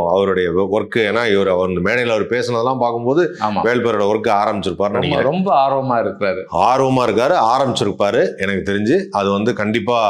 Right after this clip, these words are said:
Speaker 1: அந்த படமும் வந்து கூடிய சீக்கிரம் யார் ப்ரொடக்ஷன் என்ன ஏதுங்கெல்லாம் தெரிய வரும். And, ஆஹ், இதுல இந்த பக்கம் வந்து பார்க்கும்போது, ஆஹ், நீங்க இன்னொன்னு சொன்னீங்களே, என்னது பொரு-, ஆஹ், பொருள்கள்,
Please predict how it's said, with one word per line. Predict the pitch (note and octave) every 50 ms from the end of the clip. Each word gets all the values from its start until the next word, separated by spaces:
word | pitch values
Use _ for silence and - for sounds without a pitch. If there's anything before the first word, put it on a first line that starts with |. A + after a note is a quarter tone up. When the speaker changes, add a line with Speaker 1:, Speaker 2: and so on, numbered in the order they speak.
| F#2 F2 E2+
Speaker 1:
அந்த | F2+ G2 G#2+ A2
படமும் | F#2+ G#2 G#2+ A2+ A#2 A2 G2+ G2
வந்து | G2 G2+ A2+ G#2+
கூடிய | - A2 A2 A2 G#2
சீக்கிரம் | F2+ G#2 G2+ A2+ A2 G2+
யார் | G2 G2 G#2 G2+ F2
ப்ரொடக்ஷன் | F2+ F#2+ G2 F#2+ - - G2 F#2 F2+
என்ன | F#2 F#2+
ஏதுங்கெல்லாம் | F#2 F#2 F2+ F2+ F2+ F2 F2 F#2+ G2 F#2
தெரிய | E2+ F2+ F2 F2 E2
வரும். | D#2 D#2 G#2 C3+ C3 _ _ _ _ _ - - - - - _
And, | - A2+ A#2 A#2+ A#2 A2 G#2+
ஆஹ், | G#2 G2+ G2+ G2 F#2+ F#2 F#2 F#2
இதுல | F#2+ A2+ B2+ D#3+ F3 E3+ D#3+ D3 C3+ B2 A#2 A2+ A2
இந்த | G#2+ B2 C3+ D3
பக்கம் | C#3 C#3+ D3+ D#3 D3
வந்து | C#3 C3+ C3
பார்க்கும்போது, | A#2+ C3 B2+ B2 B2 A#2+ A#2 B2 D#3 D#3+ E3+ D#3 C3 A2+ G#2 F2+ - - - - - _ _ - - -
ஆஹ், | G2+ G2+ G2 G2 F#2+ F#2 F2+
நீங்க | G2+ A2 A2+ A2 G#2+ G#2
இன்னொன்னு | G2+ G#2+ B2+ C3+ C3+ B2 G2+
சொன்னீங்களே, | A2 A#2 A#2+ A2+ G#2 G2+ G2
என்னது | G#2+ A#2 B2+ D3 C3+ -
பொரு-, | - A#2+ A#2+ A#2+ A2 G2 - F#2+
ஆஹ், | F#2+ G2 F#2+ F#2 F2 -
பொருள்கள், | A#2 B2+ C#3+ E3 D#3 C3 B2 A2+